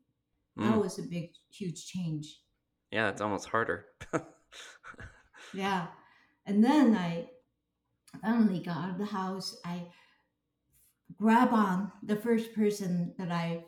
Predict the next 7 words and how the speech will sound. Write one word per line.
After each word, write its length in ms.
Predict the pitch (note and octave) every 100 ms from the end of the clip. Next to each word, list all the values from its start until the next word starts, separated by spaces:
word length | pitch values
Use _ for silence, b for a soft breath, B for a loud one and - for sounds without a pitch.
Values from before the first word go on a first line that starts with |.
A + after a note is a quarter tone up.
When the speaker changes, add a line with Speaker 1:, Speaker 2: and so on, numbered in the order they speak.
| _
Speaker 1:
felt 280 | F3+ F3+ -
I 120 | F3+
was 440 | F3 F3 E3+ - -
in 220 | G3 F3+ F3+
love 260 | F#3 -
with. 180 | D#3 D3+ - _ _ _ _ _ _ -
And 420 | F3 F3 F3 -